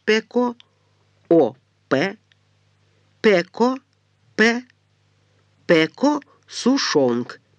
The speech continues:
П С. Средние резанные или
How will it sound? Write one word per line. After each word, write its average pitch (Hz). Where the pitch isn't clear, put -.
П 254
С. -
Средние 214
резанные 165
или 175